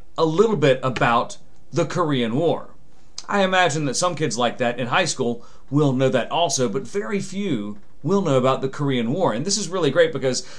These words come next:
it's the, from the perspective of a family, specifically a young boy, Myung-gi.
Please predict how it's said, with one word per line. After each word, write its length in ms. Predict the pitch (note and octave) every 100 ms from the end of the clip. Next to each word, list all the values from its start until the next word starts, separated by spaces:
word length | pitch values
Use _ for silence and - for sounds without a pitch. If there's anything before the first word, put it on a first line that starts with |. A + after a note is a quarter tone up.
| -
it's 200 | D#3+ D#3
the, 120 | - F3
from 180 | A3+
the 80 | A3+
perspective 640 | E3+ E3+ F3+ D#3+ D#3+ C3+ -
of 480 | D3 C#3+ B2+ - -
a 60 | C#3
family, 420 | F3 E3+ G2 C#2+
specifically 600 | - - C#3 D#3+ D3 D3
a 40 |
young 220 | C3 C#3 B2+
boy, 320 | D3 G#2+ - - - -
Myung-gi. 920 | A#2+ D#3+ G#3 G3 D3 C3+ F#3+ A#2 E2+